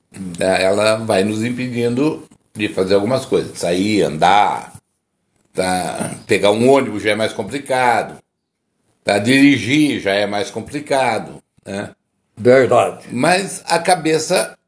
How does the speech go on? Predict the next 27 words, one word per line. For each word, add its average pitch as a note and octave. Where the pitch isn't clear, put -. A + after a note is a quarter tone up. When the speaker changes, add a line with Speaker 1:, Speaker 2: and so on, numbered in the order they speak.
Speaker 2:
Tá C3+
boa. B2
Speaker 1:
tá D3+
mil, D#3+
Speaker 2:
Tá. B2+
Speaker 1:
tá? G#2
Você G#2
ainda, B2
a, A#2
a A#2+
cabeça, C3
ela A#2+
sempre C#3
é D#3
mais C#3
nova C3+
do E3
que E3
o F#3+
corpo. -
Speaker 2:
É. C3
Speaker 1:
Tá? A2
Aí C3
o F3+
corpo C#3
quer D3+
fazer, D#3